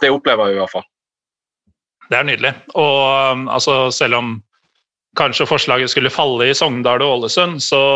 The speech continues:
Speaker 2: um, vil det jo gi, um, eh, voldsom signaleffekt da, til resten av Norge om store klubber som Vålinga og Brann hadde, hadde godtatt det. Så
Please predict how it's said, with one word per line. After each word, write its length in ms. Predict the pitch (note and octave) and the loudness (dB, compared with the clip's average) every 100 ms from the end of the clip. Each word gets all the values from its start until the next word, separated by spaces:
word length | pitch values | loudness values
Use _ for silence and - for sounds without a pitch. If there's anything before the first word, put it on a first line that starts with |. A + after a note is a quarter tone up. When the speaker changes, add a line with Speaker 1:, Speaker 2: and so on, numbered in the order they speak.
| C#3 C#3 | 2 2
Speaker 2:
um, 160 | C3+ C#3 B2+ | 0 -6 -4
vil 140 | C3+ A#2 | -2 0
det 100 | B2+ | 2
jo 80 | B2+ | 2
gi, 140 | A#2+ B2+ | 0 2
um, 380 | B2+ B2 B2 B2+ A#2+ _ _ _ _ _ - | 2 0 -2 -10 -16 _ _ _ _ _ -2
eh, 200 | C#3 C#3+ | -2 0
voldsom 460 | D#3+ C3 - C#3 C#3 B2+ | 0 -2 0 -2 0 -2
signaleffekt 600 | D3+ A#2+ A#2+ F#3 F3+ C3 | 0 -2 -2 -4 -2 -2
da, 80 | A2+ | 0
til 120 | C3 | 0
resten 180 | A#2 C#3+ | -2 -2
av 80 | C#3 | -2
Norge 240 | A2 B2+ | 0 0
om 240 | A#2 A#2+ A#2+ | -2 -4 -6
store 300 | - B2+ A#2 B2 | -4 -2 0 0
klubber 220 | A2 A2 | -2 -4
som 120 | B2+ | -2
Vålinga 360 | A#2 G#2+ A2 A2 | 0 0 0 0
og 160 | A2 | 0
Brann 240 | A2+ A2+ C3 - _ _ _ | 0 -2 -6 -14 _ _ _
hadde, 280 | C3+ A2+ A2+ A2+ A2 A2 - _ _ _ _ _ _ _ _ - | -4 -2 0 0 0 -2 -8 _ _ _ _ _ _ _ _ -4
hadde 320 | C3 A#2 A2+ A2 A2 A2+ A#2+ | -4 0 2 2 2 0 0
godtatt 320 | A2+ G2+ - C#3+ | -2 -2 -2 -4
det. 40 | - _ _ _ _ _ _ _ _ - - - | -4 _ _ _ _ _ _ _ _ -20 -12 -4
Så 160 | D#3 | 0